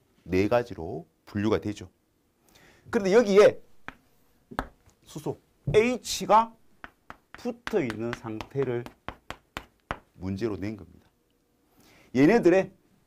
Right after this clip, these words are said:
결합 에너지의 크기를 비교했다고 했는데, 자, 수소는 플러스 일 가원소입니다.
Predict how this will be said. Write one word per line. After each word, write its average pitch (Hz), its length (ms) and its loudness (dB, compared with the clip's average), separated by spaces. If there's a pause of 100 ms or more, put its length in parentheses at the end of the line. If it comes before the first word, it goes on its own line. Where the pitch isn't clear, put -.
(120)
결합 208 680 2 (140)
에너지의 165 680 -4 (340)
크기를 262 680 -4 (260)
비교했다고 190 600 -4
했는데, 95 320 -10 (2000)
자, 160 120 0
수소는 240 560 0 (400)
플러스 247 680 0
일 277 180 -4
가원소입니다. 139 520 4